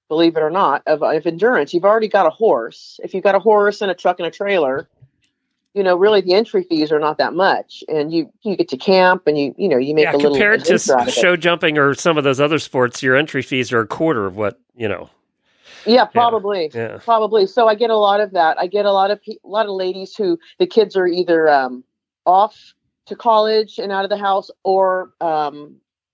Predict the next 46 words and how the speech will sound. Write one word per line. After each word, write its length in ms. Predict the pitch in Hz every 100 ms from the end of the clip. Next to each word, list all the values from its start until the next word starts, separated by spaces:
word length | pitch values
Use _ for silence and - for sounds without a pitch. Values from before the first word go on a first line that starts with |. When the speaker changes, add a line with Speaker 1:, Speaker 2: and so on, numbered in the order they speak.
| _ -
Speaker 1:
or 160 | 214
they're 240 | 202 190 175
old 240 | 190 190
enough 360 | 190 175 170 _
to, 180 | - 180 151 143 139
you 0 | 170
know, 60 | 139
drive, 420 | 170 170 160 160
or 340 | 156 165 160
they're 200 | 165 156
old 200 | 147 165
enough 280 | 165 156 147
to 120 | -
just 420 | 151 147 - - _
come 160 | - 170
home 160 | 165
after 240 | 151 143 147
school 480 | - 165 156 156
and 180 | 135 127 - _ _
do 140 | 190 180
their 160 | 175
own 140 | 160 156
thing. 380 | - 175 160
And 120 | 135 151
mom's 360 | 151 151 147
got 260 | - 175 -
a 20 |
little 160 | 151 147
bit 100 | 143
of 60 |
time 280 | - 165 156
where 80 | 139
she 180 | - 156
can 120 | 165
do 120 | 143
something 240 | 139 175 -
for 120 | 143
herself. 520 | 147 143 151 135 139 _ - _ _ _ 143
And 160 | 139
sometimes 320 | 185 156 156
they 100 | 156
get 140 | 147 147
back 240 | 139 135
into 140 | 143 135
the 80 | 131
riding 440 | 135 131 135 135